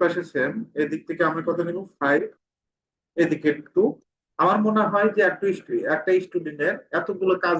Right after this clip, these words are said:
দেখালাম, একটা না একটা জায়গায় কিন্তু সে সমাধান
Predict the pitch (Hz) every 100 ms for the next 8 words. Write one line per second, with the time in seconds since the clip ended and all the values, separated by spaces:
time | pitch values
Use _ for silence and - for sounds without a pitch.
0 | 151 151 - 135 131 233 _ _ _ _
1 | - 202 208 226 220 208 208 196 185 185
2 | 180 170 175 180 220 226 - 185 175 160
3 | 143 139